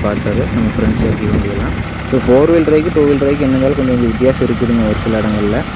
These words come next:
டூ வீல் டிரைவில் தான் யூஸ் பண்ணாங்க. ஸோ அந்த இடத்துல கொஞ்சம் ஸ்லிப்பேஜ் ஆச்சு. ஸோ அதே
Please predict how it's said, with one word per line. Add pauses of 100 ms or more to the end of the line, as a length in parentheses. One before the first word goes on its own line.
(120)
டூ
வீல்
டிரைவில்
தான்
யூஸ்
பண்ணாங்க. (180)
ஸோ
அந்த
இடத்துல
கொஞ்சம்
ஸ்லிப்பேஜ்
ஆச்சு. (760)
ஸோ
அதே